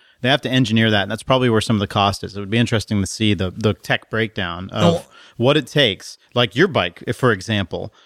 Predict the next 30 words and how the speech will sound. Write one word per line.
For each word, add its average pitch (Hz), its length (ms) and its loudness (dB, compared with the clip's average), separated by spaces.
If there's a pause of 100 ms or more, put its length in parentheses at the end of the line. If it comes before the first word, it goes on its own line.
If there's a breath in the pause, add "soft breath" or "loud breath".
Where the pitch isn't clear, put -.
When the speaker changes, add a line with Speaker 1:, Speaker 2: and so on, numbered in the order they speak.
(260 soft breath)
Speaker 1:
long 123 280 2
distance 120 360 0
running, 113 520 4
Speaker 2:
Oh, - 60 -4
Speaker 1:
high 117 200 4
R 113 120 2
P 110 100 -6
M, 110 380 4
Speaker 2:
man. - 20 4
Speaker 1:
it'll 104 140 2
puke - 280 0
oil 120 220 6
into 104 160 0
the 107 80 0
airbox. 117 600 2
There's 107 240 -2
reasons 143 300 4
for - 140 -10
that, - 260 -14
right? 104 240 -4
There's, 104 260 -2
there's 98 300 0 (460 loud breath)
dynamics 127 560 4
into 113 180 0
those 104 220 2
motors 123 360 4
that - 240 -2
make 110 320 2
it, 101 80 0
uh, 98 220 2